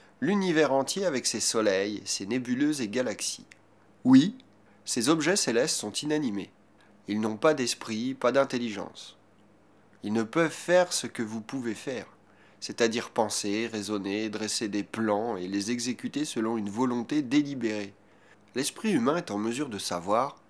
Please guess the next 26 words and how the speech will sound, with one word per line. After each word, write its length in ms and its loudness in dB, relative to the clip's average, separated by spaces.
de 80 -2
penser, 560 -4
de 100 -4
raisonner, 540 -2
de 140 0
monter 340 2
des 120 4
projets 600 0
et 20 -2
les 120 -2
faire 240 -4
aboutir. 500 -6
Il 140 -2
peut 220 6
inventer 440 2
et 80 -2
produire 460 -4
des 160 -4
instruments 500 -4
par 180 -2
lesquels 380 -4
il 160 -6
peut 220 -4
acquérir 480 -6
des 140 -12
connaissances 880 -4